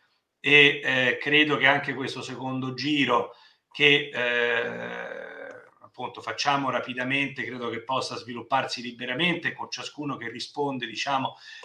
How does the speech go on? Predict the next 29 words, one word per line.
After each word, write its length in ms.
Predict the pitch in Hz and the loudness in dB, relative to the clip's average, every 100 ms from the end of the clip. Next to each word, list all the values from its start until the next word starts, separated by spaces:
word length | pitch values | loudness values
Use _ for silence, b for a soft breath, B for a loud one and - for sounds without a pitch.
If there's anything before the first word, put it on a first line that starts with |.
| B | B
alle 340 | - 147 143 143 | 8 8 8 2
sollecitazioni 960 | - 139 139 - 123 139 - 165 165 | 0 -2 0 -2 0 -2 2 2 2
di 120 | 143 123 | 0 -2
chi 120 | 147 | 0
è 60 | |
intervenuto 680 | 139 127 127 117 131 151 147 | -2 -2 -10 -8 -6 -6 -4
dopo 220 | 123 131 | -4 0
di 100 | 151 | 0
lui, 220 | 180 175 135 | 4 6 6
o 60 | |
nel 160 | 123 120 | 2 -4
caso 460 | 135 127 123 123 - b b b | 0 0 0 -8 -14 b b b
degli 160 | 123 135 | -6 -2
ultimi 300 | 147 135 131 | -2 0 2
che 80 | 131 | 4
hanno 180 | 131 | 4
parlato, 420 | 139 147 131 127 120 | 4 6 8 8 6
alle 120 | 120 | 0
seconde 500 | - 131 165 160 135 | 0 6 8 8 4
sollecitazioni 920 | 127 123 117 120 123 - - 165 143 | 0 -2 -2 -2 -2 0 2 2 2
di 100 | 143 | 0
chi 120 | 135 | 2
è 40 | 180 | 2
intervenuto, 840 | 170 160 151 151 151 143 135 123 B B B B | 4 2 2 0 -2 -4 -4 -6 B B B B
di 160 | 139 | -6
chi 140 | 135 143 | 0 2
è 40 | |
intervenuto 600 | 139 139 135 127 127 127 | 2 0 -4 -4 -8 -8
prima. 360 | - 98 - | -12 -16 -14